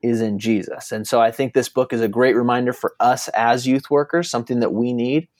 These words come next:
Um, but it's also a good,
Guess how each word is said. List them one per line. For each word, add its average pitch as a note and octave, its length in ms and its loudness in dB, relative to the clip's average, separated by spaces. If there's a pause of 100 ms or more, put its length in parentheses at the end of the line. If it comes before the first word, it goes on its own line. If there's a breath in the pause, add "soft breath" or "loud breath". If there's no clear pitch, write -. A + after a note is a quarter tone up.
(300 soft breath)
Um, G#2+ 380 -2 (680)
but C#3+ 120 2
it's C#3 120 0
also D#3 320 4
a C#3 80 4
good, B2+ 240 2